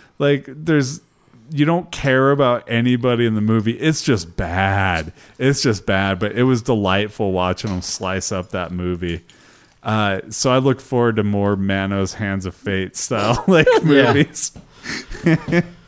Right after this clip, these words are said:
Speaker 2: Um, I did find what I was, uh, gonna talk about. The, the other thing in that podcast was, uh, after the first season had aired, Stars came at them with a bunch of notes.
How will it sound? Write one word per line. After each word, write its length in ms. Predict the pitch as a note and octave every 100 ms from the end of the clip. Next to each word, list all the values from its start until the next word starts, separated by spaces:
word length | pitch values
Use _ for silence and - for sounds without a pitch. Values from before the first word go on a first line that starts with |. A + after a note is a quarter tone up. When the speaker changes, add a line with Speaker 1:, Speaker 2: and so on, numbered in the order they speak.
| - - _ - - - - - _
Speaker 2:
Um, 460 | C3 C3 A#2 F#2+ F#2 - _ -
I 100 | C#3
did 220 | D3 E3
find 300 | - D3 C3+
what 120 | B2+
I 120 | A#2+ A2+
was, 320 | G#2+ G#2 - - - _ _ _ _ _ -
uh, 260 | G#2+ G#2 G#2+
gonna 240 | A2+ A2
talk 260 | - A2+ G#2+
about. 300 | G#2 G#2 -
The, 260 | A#2+ C#3+ D#3+
the 100 | C#3+
other 140 | D3
thing 160 | D#3 C#3
in 100 | B2
that 320 | A2+ A2 - _ _ _ -
podcast 680 | C3 A#2+ A2 D#3+ A2 G#2 A2+
was, 280 | G#2 G2+
uh, 280 | G#2 F#2+ F2+ - _ - - - - _ _ _ _ _ _ _ _ - G#2+
after 300 | B2+ E3 F#3
the 80 | D#3+
first 340 | - D3 C3+ -
season 380 | C#3 C3 C3
had 140 | A2+ G2
aired, 440 | G#2 A2+ A#2+ A#2+ _ _ _ _ B2+
Stars 500 | - B2+ A#2+ B2 -
came 540 | B2+ B2 A#2+ A2 - _ _ -
at 280 | G#2 G#2 -
them 220 | A#2 A2
with 140 | A2
a 60 | G2+
bunch 260 | G#2 G#2
of 80 | G2+
notes. 580 | F#2 F2+ G#2+ - -